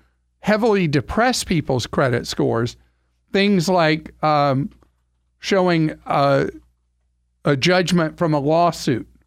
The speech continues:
or a tax lien or something like that. I can tell you from personal experience, I remember once applying for a mortgage,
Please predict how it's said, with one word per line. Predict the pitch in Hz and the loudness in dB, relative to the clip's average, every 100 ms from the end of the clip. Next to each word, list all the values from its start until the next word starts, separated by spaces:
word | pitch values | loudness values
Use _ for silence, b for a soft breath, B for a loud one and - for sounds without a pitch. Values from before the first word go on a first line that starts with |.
| _ _ _ _ _ _ _ _ _ - | _ _ _ _ _ _ _ _ _ -4
or | 147 143 139 | 0 2 2
a | 131 | 0
tax | - 196 202 - | 0 -2 -2 -2
lien | 165 151 131 123 | 0 2 2 0
or | 123 | -2
something | - 160 170 | -2 0 0
like | 147 139 - | 0 0 0
that. | 165 131 - _ _ _ _ _ b b b b b _ - | 0 0 -6 _ _ _ _ _ b b b b b _ -4
I | 175 208 | -2 0
can | 208 160 | 0 0
tell | 214 214 | 0 0
you | 202 175 | 2 0
from | - 139 | 0 -4
personal | - 302 247 196 | -2 -2 0 0
experience, | 156 - 202 156 143 143 - | 0 0 0 2 2 0 -2
I | 170 | 0
remember | 208 202 180 180 165 | 0 2 0 0 0
once | 139 160 160 - | 2 2 0 -2
applying | 165 - 160 160 156 | -4 0 0 0 0
for | 160 | 0
a | |
mortgage, | 139 160 214 165 131 - | 2 2 2 0 -2 -4